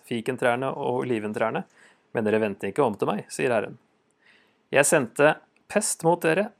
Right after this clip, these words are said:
som jeg gjorde mot Egypt. Jeg drepte de unge mennene med sverd. Hestene ble tatt som bytte.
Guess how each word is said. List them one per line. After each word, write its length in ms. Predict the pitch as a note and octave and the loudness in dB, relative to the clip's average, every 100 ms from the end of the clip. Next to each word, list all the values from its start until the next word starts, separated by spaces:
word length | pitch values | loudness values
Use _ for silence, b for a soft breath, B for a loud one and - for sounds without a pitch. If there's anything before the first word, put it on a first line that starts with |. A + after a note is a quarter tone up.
| - | -8
som 160 | - D3 | -2 2
jeg 120 | D#3+ | 4
gjorde 160 | B2+ C3+ | 2 2
mot 140 | C3+ | 0
Egypt. 400 | C#3+ G3+ - - | 0 0 -4 -10
Jeg 160 | - C3+ | -4 -2
drepte 380 | D#3+ - - C3+ | -2 -2 -2 0
de 80 | D3+ | 0
unge 240 | B2 A#2 | 0 -2
mennene 380 | C3+ G#2+ A#2 B2+ | -2 -4 -4 -4
med 80 | C#3+ | -4
sverd. 380 | - C#3+ D#3 G#2+ - _ _ _ - | 0 0 -2 -10 -18 _ _ _ -4
Hestene 440 | E3 - - A2+ C#3 | 0 0 -2 -2 0
ble 80 | C3+ | 0
tatt 200 | C#3 - | -2 -2
som 140 | D3+ | -4
bytte. 380 | C#3+ - - F3 | -6 -6 -6 -6